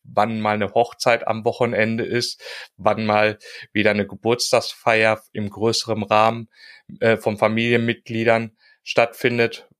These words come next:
wo ich mich teilweise auch mit einbringen muss in bestimmten Sachen, wenn sie sich wünscht, meinetwegen bei der Gesch-, Geschenkgestaltung, dass ich irgendwas basteln soll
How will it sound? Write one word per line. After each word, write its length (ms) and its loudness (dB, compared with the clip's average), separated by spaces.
wo 260 0
ich 160 -4
mich 460 -10
teilweise 640 2
auch 320 2
mit 240 -4
einbringen 640 0
muss 440 -4
in 140 0
bestimmten 560 -2
Sachen, 540 0
wenn 180 0
sie 160 0
sich 300 -6
wünscht, 440 -4
meinetwegen 400 2
bei 100 2
der 120 2
Gesch-, 220 -6
Geschenkgestaltung, 1120 -2
dass 140 -4
ich 140 -14
irgendwas 320 -2
basteln 560 2
soll 360 2